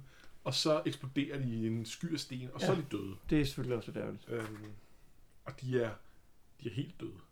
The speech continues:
Speaker 2: Ja.
Speaker 1: Øhm, og det, øh, så, så, øh, ja, det, det er lidt irriterende.
Speaker 2: Så, øh, Protection from Petrification, det er, det er dagens, øh, pro-tip lifehack fra
Speaker 1: Ja.
Speaker 2: dig.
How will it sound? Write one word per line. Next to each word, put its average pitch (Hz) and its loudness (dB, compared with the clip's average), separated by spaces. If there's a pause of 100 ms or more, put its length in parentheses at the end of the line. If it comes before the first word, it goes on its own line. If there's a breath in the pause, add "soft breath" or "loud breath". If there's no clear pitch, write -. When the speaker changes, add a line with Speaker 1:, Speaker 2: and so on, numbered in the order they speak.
(220)
Speaker 2:
Ja. - -8 (920 soft breath)
Speaker 1:
Øhm, 120 8 (960)
og - -2
det, - -4
øh, - -4
så, 170 6 (120)
så, 135 6
øh, 120 2 (960)
ja, 117 2 (100)
det, 135 10
det 151 6
er 135 6
lidt 120 0
irriterende. 110 -4 (460 soft breath)
Speaker 2:
Så, 180 10 (220)
øh, 143 4
Protection 190 8
from 170 8
Petrification, 165 6 (300)
det 165 12
er, 131 10 (200)
det 165 12
er 151 10
dagens, 156 4
øh, 131 2
pro-tip 151 2
lifehack 135 2 (120)
fra - 6
Speaker 1:
Ja. 127 10
Speaker 2:
dig. 131 2